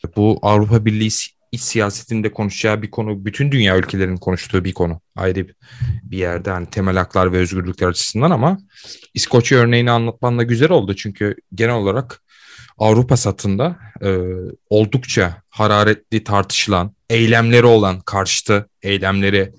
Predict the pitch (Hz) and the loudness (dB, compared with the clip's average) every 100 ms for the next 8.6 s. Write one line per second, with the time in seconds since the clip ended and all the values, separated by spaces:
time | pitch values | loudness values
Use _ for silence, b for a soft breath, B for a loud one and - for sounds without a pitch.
0 | b b b 104 107 98 104 92 95 98 | b b b -2 -2 0 0 0 0 0
1 | 92 98 95 95 87 90 90 - 87 95 | 0 -2 -2 -4 -4 -8 -10 -12 -6 -4
2 | 120 160 - 87 90 101 - 104 - - | -4 -6 -8 -8 -8 -8 -6 -8 -8 -10
3 | 95 - 95 87 92 90 87 90 85 - | -10 -6 -6 -4 -6 -6 -6 -8 -10 -10
4 | 196 B B B B 101 107 104 101 95 | -12 B B B B -6 -4 -2 -2 -4
5 | - 120 139 113 113 104 87 101 208 - | -4 -4 -2 0 0 0 -2 -4 -8 -10
6 | _ 104 107 113 135 139 131 147 120 120 | _ -4 -2 0 0 2 2 2 0 -4
7 | 147 104 95 98 90 165 120 104 123 101 | 0 0 0 -2 -4 -2 -2 0 0 0
8 | 107 87 80 85 82 | -2 -6 -10 -14 -16